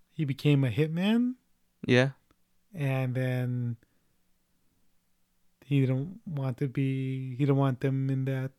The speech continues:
Speaker 1: mixed in with that. Right?
Speaker 2: I think so. I think that's what he said, something like that.
Speaker 1: Yeah, I mean, that's why he faked his death.
Speaker 2: I don't know, man. Just don't become a hitman when you have a family, I guess, then.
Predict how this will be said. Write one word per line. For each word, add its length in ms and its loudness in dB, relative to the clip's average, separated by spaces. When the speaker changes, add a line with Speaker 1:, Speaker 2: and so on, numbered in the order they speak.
Speaker 1:
mixed 260 -6
in 140 0
with 140 -8
that. 220 -6
Right? 200 -4
Speaker 2:
I 60 -8
think 200 -2
so. 100 0
I 380 -6
think 120 -2
that's 140 -8
what 60 -4
he 20 -4
said, 200 -6
something 200 -6
like 100 -8
that. 240 -6
Speaker 1:
Yeah, 320 -4
I 60 -6
mean, 200 -4
that's 300 -6
why 160 -2
he 340 -4
faked 300 -6
his 100 -4
death. 180 -2
Speaker 2:
I 140 4
don't 120 6
know, 40 4
man. 260 2
Just 220 -2
don't 160 4
become 220 2
a 40 6
hitman 460 2
when 80 0
you 60 0
have 100 0
a 40 -4
family, 340 -2
I 40 -4
guess, 280 -4
then. 260 -4